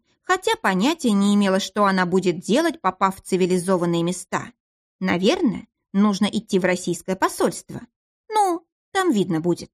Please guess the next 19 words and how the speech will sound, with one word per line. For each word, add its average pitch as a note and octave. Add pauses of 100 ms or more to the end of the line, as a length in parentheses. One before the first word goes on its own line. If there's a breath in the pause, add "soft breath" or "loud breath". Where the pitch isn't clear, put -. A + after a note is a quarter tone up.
(1700)
Гористая G3+
местность F#3
закончилась. - (340)
Разбитый D#4+
джип G#3
скатился F#3+
в E3
долину F3+
и -
остановился. F#3 (480)
Водитель F#3
повернулся F#3
к -
пассажирам G3
и A#3
проговорил, F#3
обращаясь F3
к -
Наде. F#3+